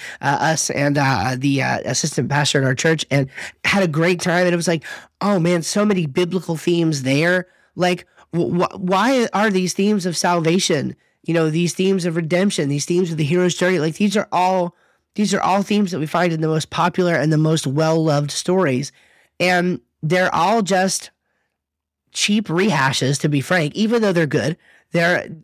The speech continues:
you know, it almost sounds blasphemous to say that, but, but they really are, like, cheap rehashes of the true story of the world that I think everybody should believe because there's good evidence for it. And, um, so yeah, th-, there's a, a, a good book. I, I, I,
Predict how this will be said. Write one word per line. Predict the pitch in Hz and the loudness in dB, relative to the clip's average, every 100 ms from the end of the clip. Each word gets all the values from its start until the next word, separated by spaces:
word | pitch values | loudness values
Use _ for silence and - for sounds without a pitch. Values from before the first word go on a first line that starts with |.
| _ | _
you | - | -2
know, | 156 | 2
it | 139 | 2
almost | 165 165 | 2 2
sounds | 147 131 | -2 -2
blasphemous | 151 147 - 143 | 0 0 0 -2
to | 143 | -2
say | - 160 | 0 0
that, | 151 165 | 2 0
but, | 165 - - | -2 -2 -2
but | 185 | 2
they | 175 | 2
really | 214 196 | 2 2
are, | 196 | 2
like, | 156 151 - _ _ _ _ _ _ _ _ - | 2 0 -4 _ _ _ _ _ _ _ _ -8
cheap | - 233 202 | -2 0 0
rehashes | 175 214 156 143 - 127 147 - - | 0 2 2 0 -2 -4 -4 -6 -6
of | - 151 | -4 -2
the | 147 | -2
true | - 185 | 0 0
story | - 165 147 | 0 0 0
of | 135 127 | 0 -2
the | 127 | -2
world | 151 - - _ _ _ | -4 -4 -10 _ _ _
that | 143 | -2
I | 147 | 0
think | 160 160 | 0 0
everybody | 156 165 135 131 | 2 2 0 0
should | 143 123 | -2 -2
believe | 139 156 - - | 0 -2 -4 -10
because | - 127 127 - _ _ _ | -6 -4 -6 -10 _ _ _
there's | - 120 | -2 0
good | 131 | 0
evidence | 123 147 139 - | 2 2 0 -6
for | - - | -10 -10
it. | - _ _ | -12 _ _
And, | 135 139 135 | -2 0 0
um, | 131 127 123 120 _ _ _ _ _ _ | 0 0 -2 -6 _ _ _ _ _ _
so | - 202 | -4 0
yeah, | 233 196 | 0 0
th-, | 175 185 | 0 0
there's | 190 202 | 0 0
a, | - 180 131 165 160 | 0 0 0 -2 -2
a, | |
a | 160 | -2
good | 160 202 | 0 0
book. | 170 190 - | 0 -2 0
I, | 135 117 131 | 0 0 -2
I, | 170 170 | 0 0
I, | 127 | 0